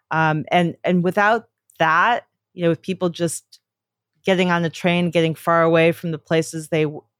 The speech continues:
or get, getting on a train, who am I kidding? Getting in a car in the U S, <laughs> um, usually, and driving far away from the place where they work, there, there's a separation there too.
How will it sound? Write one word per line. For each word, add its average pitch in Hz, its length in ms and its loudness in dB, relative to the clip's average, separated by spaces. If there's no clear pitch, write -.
or 156 200 0
get, 151 340 0
getting 147 220 -4
on 143 100 -4
a 143 40 -8
train, 147 260 -2
who 170 100 2
am 196 80 2
I 170 120 0
kidding? 147 320 -4
Getting 196 240 2
in 175 60 0
a 165 80 2
car 165 320 0
in 151 120 0
the 151 80 -4
U 151 100 -2
S, 147 320 -2
<laughs> - 260 -20
um, 185 680 2
usually, 165 760 2
and 180 160 2
driving 175 380 0
far 165 220 2
away 160 200 2
from 165 180 -6
the 156 60 -4
place 156 360 -2
where 160 80 -2
they 156 120 -2
work, 175 460 0
there, 175 240 2
there's 175 240 0
a 160 80 -8
separation 151 720 -2
there 147 180 -2
too. 139 460 -8